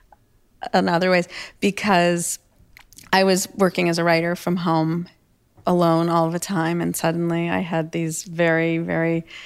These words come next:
witty, brilliant conversational partners. And I didn't even have to put in any effort <laughs> because they were just talking around me and I could listen. And I've been listening to podcasts ever since. And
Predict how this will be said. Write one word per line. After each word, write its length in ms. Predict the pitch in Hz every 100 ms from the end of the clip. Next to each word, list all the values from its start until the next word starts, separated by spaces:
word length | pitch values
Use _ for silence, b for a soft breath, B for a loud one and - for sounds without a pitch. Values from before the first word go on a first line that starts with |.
| B B _ _ _ _
witty, 420 | 175 165 160 160
brilliant 500 | - 165 165 170 165
conversational 840 | - 170 185 - 233 - 220 202
partners. 640 | - - - - - - -
And 100 | 240
I 80 |
didn't 240 | 208 202 208
even 200 | 202 214
have 120 | 208
to 80 | 214
put 220 | - 220
in 100 | 214
any 200 | 220 220
effort 380 | 254 - - -
<laughs> 20 |
because 280 | - - 302
they 160 | 240 226
were 100 | 226
just 260 | 226 240
talking 400 | 240 202 208 202
around 340 | 202 202 214 208
me 160 | 180
and 100 | 202
I 80 | 190
could 200 | 202 196
listen. 360 | 185 - 170 180 B B B B -
And 500 | - 190 180 175 175 - _ - _ _ -
I've 340 | 180 180 180
been 460 | 180 175 175 175 - - -
listening 680 | 175 - 175 175 170 170 - _ _ -
to 100 | -
podcasts 560 | 196 190 180 - 190 190
ever 180 | 180 180
since. 340 | 175 170 175 -
And 240 | 170